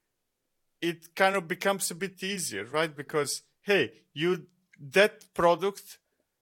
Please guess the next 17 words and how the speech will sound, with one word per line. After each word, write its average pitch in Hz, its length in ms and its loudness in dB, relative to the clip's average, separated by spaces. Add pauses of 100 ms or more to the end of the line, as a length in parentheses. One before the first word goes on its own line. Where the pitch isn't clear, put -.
(180)
uh, 147 240 4
is 147 200 -6
not 180 180 -2
attracting 170 540 -4
enough 143 560 -4
revenue. 170 600 0
It's - 320 -8
not 147 260 -6
really 139 260 -4 (180)
successful - 640 -4
on 135 60 -6
the 143 80 -4
market. 160 500 -2
Therefore, 143 400 0
it 127 120 -8
goes 123 260 -4
away. 139 280 -4